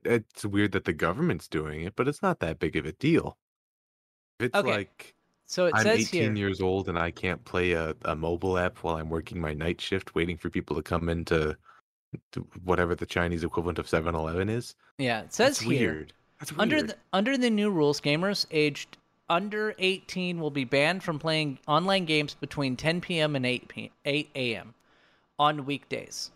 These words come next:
Speaker 2: Minors can only play, uh, for ninety minutes, while they may play up to three hours per day on weekends and public holidays. So, not only is there a curfew where if you're this age, you cannot play games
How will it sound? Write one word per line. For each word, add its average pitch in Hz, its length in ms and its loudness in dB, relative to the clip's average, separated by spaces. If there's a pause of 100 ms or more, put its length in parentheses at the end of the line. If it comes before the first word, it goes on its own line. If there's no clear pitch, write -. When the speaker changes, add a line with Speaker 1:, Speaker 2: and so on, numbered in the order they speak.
(300)
Speaker 2:
Minors 202 440 0
can 190 160 -6
only 185 260 0
play, 160 760 4
uh, 123 680 4
for - 240 -6
ninety 151 420 0
minutes, 139 460 -2
while 131 320 2
they 135 100 -2
may 131 160 0
play 143 280 0
up 139 180 -6
to 135 100 -6
three 143 360 -2
hours 135 240 2
per 135 260 -4
day 131 280 2
on 123 180 0
weekends 143 480 -2
and 120 200 -8
public 127 320 -2
holidays. 110 520 -4 (320)
So, 214 300 2 (180)
not 190 280 2
only 220 280 0
is 190 160 2
there 156 160 4
a 139 60 2
curfew 196 520 2
where 151 260 4
if 131 220 -2
you're 131 340 2 (460)
this 143 380 2
age, 147 500 0 (280)
you 139 160 0
cannot 143 480 0
play 147 200 0
games 135 580 -2